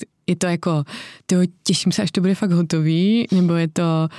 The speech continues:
jsem fakt ráda, že jsme koupili takovýhle okna a že je to tady tak hezký, nebo je to prostě Chorvatsko je náš exit plán?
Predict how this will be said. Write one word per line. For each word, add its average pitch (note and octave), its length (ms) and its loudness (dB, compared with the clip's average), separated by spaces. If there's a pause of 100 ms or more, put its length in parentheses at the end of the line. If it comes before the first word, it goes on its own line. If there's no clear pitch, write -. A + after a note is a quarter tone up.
(540)
jsem F#3+ 160 2
fakt - 360 -4
ráda, F#3+ 400 2
že F#3 140 2
jsme F#3+ 220 2
koupili G3 360 -2
takovýhle F#3+ 460 0
okna F#3+ 500 -2
a F#3 120 0
že F3 120 0
je F3 60 0
to F#3+ 120 -2
tady F#3 180 -2
tak F#3+ 200 -6
hezký, E3+ 680 0 (440)
nebo F#3+ 200 0
je G3+ 100 0
to F#3+ 140 -2
prostě E3+ 680 -2
Chorvatsko D3+ 520 -4
je C#3+ 60 0
náš C#3+ 240 -2
exit C#3+ 280 -6
plán? E3+ 320 -2